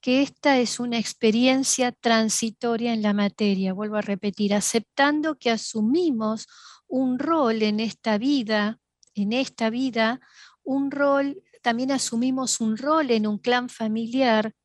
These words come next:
y que entramos en un clan familiar donde vibraba determinadas energías para aprender lo que es el desamor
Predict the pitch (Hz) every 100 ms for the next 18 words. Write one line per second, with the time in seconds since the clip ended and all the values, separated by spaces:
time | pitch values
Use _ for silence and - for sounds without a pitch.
0 | _ _ - - - - 247 - 254 240
1 | 233 339 381 370 247 226 - 226 214 220
2 | 240 226 247 247 254 247 233 233 240 240
3 | 277 254 208 208 208 226 226 220 220 220
4 | 226 285 302 277 240 220 214 - 220 208
5 | 208 208 233 240 240 - 220 214 220 -
6 | 320 302 226 214 254 - _ _ _ -
7 | - - 247 247 247 - 262 254 277 285
8 | 269 262 - 240 220 226 220 214 214 -
9 | 233 269 233 202